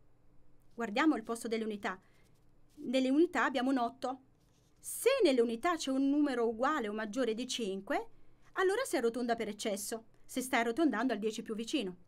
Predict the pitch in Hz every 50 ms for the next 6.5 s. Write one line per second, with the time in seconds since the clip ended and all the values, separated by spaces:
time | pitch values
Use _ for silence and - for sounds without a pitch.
0 | - - - - - - - - - - - 403 339 269 214 214 196 - - -
1 | - - - 254 233 214 277 285 359 370 - 320 - 285 269 247 277 269 - 320
2 | 302 247 208 196 190 185 - - - - - - - - 262 285 269 262 240 226
3 | 208 208 277 269 233 226 220 220 233 302 403 - - - 240 233 - - - 208
4 | - - 233 226 233 269 285 392 508 427 - - 190 180 180 - - 359 453 508
5 | - _ - - - _ - - - - - _ - 440 480 523 523 - 311 277
6 | 349 370 349 - 349 185 180 - - 170